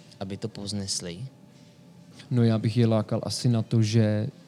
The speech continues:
Speaker 2: tam jsou ty šikovný lidi potřeba, protože, jak už jsme řekli, svět patří těm, kterým to není trapné, a malo města obzvlášť. Takže možná by to chtělo nějaký kapacity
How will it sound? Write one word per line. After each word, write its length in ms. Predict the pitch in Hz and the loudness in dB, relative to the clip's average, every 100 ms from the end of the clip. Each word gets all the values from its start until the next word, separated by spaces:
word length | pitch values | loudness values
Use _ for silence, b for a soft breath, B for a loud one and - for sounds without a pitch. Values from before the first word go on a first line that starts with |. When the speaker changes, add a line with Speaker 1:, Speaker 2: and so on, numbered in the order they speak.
| - - | -20 -8
Speaker 2:
tam 200 | - 107 | -2 0
jsou 340 | 104 - 113 110 | 0 2 2 2
ty 340 | - 113 110 | 2 2 2
šikovný 600 | - - - 113 113 117 | -2 -4 -2 0 2 0
lidi 240 | 113 113 117 | 0 0 -2
potřeba, 680 | 110 - - 110 107 131 170 B B | -4 -2 0 2 2 -2 -6 B B
protože, 160 | - 110 | -8 -8
jak 100 | 107 | -8
už 100 | - | -4
jsme 180 | 113 | 0
řekli, 340 | 107 101 110 107 | 0 0 0 -2
svět 360 | - 113 107 | -2 -2 -2
patří 340 | - 113 - 117 | -2 -4 -4 -6
těm, 400 | - 110 110 110 B B B B | -2 0 0 -4 B B B B
kterým 360 | - 110 107 | -4 -2 0
to 100 | 104 | -2
není 220 | 110 107 107 | -2 0 0
trapné, 600 | 107 101 - 104 110 113 | -2 -2 0 0 0 -2
a 280 | 107 107 110 - | -2 -4 -6 -8
malo 340 | 123 117 110 | -4 -2 0
města 400 | 110 110 - 120 | -2 -4 -4 -6
obzvlášť. 680 | - 135 110 92 95 - - | -6 -6 -6 -6 -8 -12 -18
Takže 300 | - 113 104 | -18 -12 -8
možná 300 | 107 101 107 | -6 -6 -4
by 100 | 107 | -4
to 100 | 110 | -8
chtělo 240 | - 117 | -8 -6
nějaký 340 | 110 110 113 110 | -4 -4 -6 -8
kapacity 720 | - 98 104 - 104 - 104 | -8 -6 -6 -6 -8 -6 -10